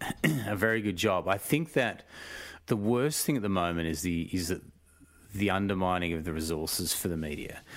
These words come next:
So the fact that, <clears throat> you know, Facebook and Google are taking all the money and it's not being pumped back into journalism is a real concern for me, because you need good, you need, you need to be able to have a journalist who's,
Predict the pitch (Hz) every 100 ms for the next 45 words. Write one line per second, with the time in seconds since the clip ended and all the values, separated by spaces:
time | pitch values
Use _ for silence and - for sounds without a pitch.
0 | - - - 104 92 - 110 - - 87
1 | - - 120 - - - - - 82 -
2 | - - 95 - - 90 95 90 101 92
3 | 85 - 92 85 90 85 85 107 110 104
4 | 101 98 - - - - - - 101 -
5 | 110 90 92 - 98 90 - 92 - 95
6 | 82 90 101 98 104 95 85 - - 85
7 | 85 92 95 98 90 - 90 - 92 87
8 | 92 85 107 104 - 104 - 110 117 120
9 | 104 90 - 110 110 131 147 151 160 196
10 | 156 139 135 123 113 110 107 98 98 90
11 | - 98 90 -